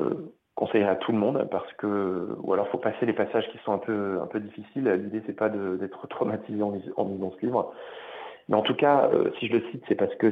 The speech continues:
c'est un livre vraiment, euh, déjà c'est un best-seller, il est sorti en poche, et puis surtout, c'est qu'il a, hum, il est vraiment très, très exhaustif, et si vous voulez comprendre, euh, tous les enjeux, euh, du traumatisme, euh, c'est vraiment une bible, quoi, voilà.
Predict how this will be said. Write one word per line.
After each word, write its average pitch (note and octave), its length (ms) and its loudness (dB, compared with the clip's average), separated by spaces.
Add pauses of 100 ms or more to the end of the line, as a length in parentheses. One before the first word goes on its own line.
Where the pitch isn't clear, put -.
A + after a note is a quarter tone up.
c'est G#2 60 2
un G2+ 100 6
livre G#2+ 300 4
vraiment, A2 500 2
euh, F2 240 4 (360)
déjà G#2 200 -4
c'est - 120 -2
un - 20 0
best-seller, G#2+ 500 4
il F#2+ 60 0
est - 80 -8
sorti - 240 -4
en G#2 40 2
poche, A#2+ 240 0
et - 60 -12
puis - 120 -20
surtout, - 360 -6 (800)
c'est - 100 -2
qu'il G2+ 240 -2
a, F2+ 200 2
hum, F2+ 340 -6 (1120)
il G#2 120 0
est F#2+ 60 6
vraiment A2 320 2
très, - 320 2
très G2+ 240 2
exhaustif, G2+ 520 -4
et A2+ 40 -4
si - 120 -12
vous G2+ 60 -6
voulez F#2 160 2
comprendre, - 680 -2 (600)
euh, D#2+ 200 2
tous B2+ 140 -2
les A2 140 4
enjeux, G#2+ 640 2
euh, D#2+ 100 -4
du - 140 -14
traumatisme, G#2 640 -2
euh, - 220 -2 (420)
c'est - 60 -4
vraiment G2 220 2
une G2 140 2
bible, G2 280 -6
quoi, - 240 -2
voilà. - 180 -6